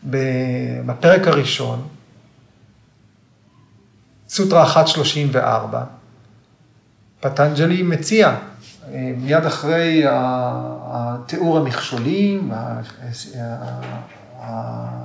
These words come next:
הסימפטומים שלהם, ההצעה הראש-, התרופה הראשונה היא לטפח, אה, ארבע מעלות, אה, התנהגותיות, חמלה, ידידותיות, אה, אה, השתוות נפש ושמחה,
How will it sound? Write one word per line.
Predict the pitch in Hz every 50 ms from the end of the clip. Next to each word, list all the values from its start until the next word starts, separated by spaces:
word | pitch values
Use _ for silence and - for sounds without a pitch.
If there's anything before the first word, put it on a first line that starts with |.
| - - - - -
הסימפטומים | - - 151 143 - - 196 202 208 220 208
שלהם, | 196 190 196 175 170 170 170 170 165 165 165 170 - - - - - _ _ _ - - - - - - - - - -
ההצעה | 123 127 127 123 123 - 165 165 170 170
הראש-, | 170 160 - - -
התרופה | - - - 151 151 - - 175 175 170
הראשונה | 165 156 151 - - 143 139 147 147 131 - - - - - - - - - - - -
היא | 135 135 131
לטפח, | 143 135 143 127 - 165 160 147 120 - - - - - - - - -
אה, | 139 131 131 - -
ארבע | 156 156 156 156 151 151 135
מעלות, | 123 127 123 123 127 131 131 131 131 131 - - - 143
אה, | 131 127 123
התנהגותיות, | 120 120 - 139 131 127 113 117 117 117 - 104 117 147 185 214 208 - - -
חמלה, | - - 123 123 123 131 135 131 127 127 127 - -
ידידותיות, | 135 127 120 131 131 123 127 123 - - 113 123 123 131 139 147 147 147 147 - - 127
אה, | 123 120 120 120 120 123 - - - - - - - - - - - _ - 135
אה, | 127 123 123 117 - -
השתוות | 131 - - 143 139 117 135 143 143 -
נפש | 131 135 127 123 - 151 147 - - 135 110 120
ושמחה, | 120 - - 127 117 - - - 113 113 - 156